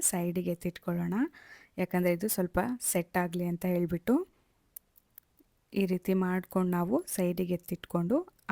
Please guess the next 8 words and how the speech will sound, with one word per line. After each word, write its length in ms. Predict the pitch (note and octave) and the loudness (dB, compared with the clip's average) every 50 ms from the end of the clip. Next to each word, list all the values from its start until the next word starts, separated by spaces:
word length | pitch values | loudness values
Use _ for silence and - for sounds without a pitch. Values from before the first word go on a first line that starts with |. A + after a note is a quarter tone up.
| F#3+ | 2
ಆಮೇಲೆ 340 | F#3+ F#3+ F#3+ F#3+ F#3+ F#3 F#3 F3+ F3+ | 2 4 4 2 4 4 2 2 2
ಇದನ್ನ 200 | E3+ F#3 A#3 C#4 - - F#3+ | 2 2 2 2 2 2 0
ಓಪನ್ 260 | F#3 - - F#3 F3+ F3+ F3 | 0 2 2 2 2 2 0
ಮಾಡಿ 180 | F3+ F3 F3 F3 F3 F3 | 0 0 0 0 0 2
ನೋಡೋಣ. 260 | F3 F3 F3 F3 F#3+ A#3 D#4+ G4+ - _ _ - _ _ _ _ _ _ _ _ _ - - G3+ | 2 2 2 2 2 2 2 0 -2 _ _ -20 _ _ _ _ _ _ _ _ _ -4 -2 2
ಇವಾಗ 180 | G3 G3+ G3 G3 F#3+ | 2 2 2 0 -2
ನೋಡಿ, 200 | G3 G3 G#3+ B3 D#4 F4 - - _ _ _ - - - - G#3 | -2 0 2 0 0 -2 -6 -16 _ _ _ -20 -12 -6 -4 -4
ಇದು 160 | F3+ G3+ B3+ | -2 0 -2